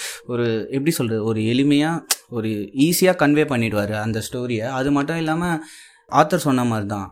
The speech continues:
அவர் நிறைய டைரக்டரை வந்து ப்ரொடியூஸ் பண்ணியிருக்காரு. சொன்ன மாதிரி அவரோட ஸ்டூடெண்ட்ஸ்ன்னு சொல்ல போனோம்னா, இப்போ ரீசெண்டாக வந்து,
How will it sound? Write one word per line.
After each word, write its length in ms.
அவர் 280
நிறைய 420
டைரக்டரை 440
வந்து 260
ப்ரொடியூஸ் 400
பண்ணியிருக்காரு. 460
சொன்ன 260
மாதிரி 220
அவரோட 300
ஸ்டூடெண்ட்ஸ்ன்னு 560
சொல்ல 200
போனோம்னா, 360
இப்போ 420
ரீசெண்டாக 480
வந்து, 280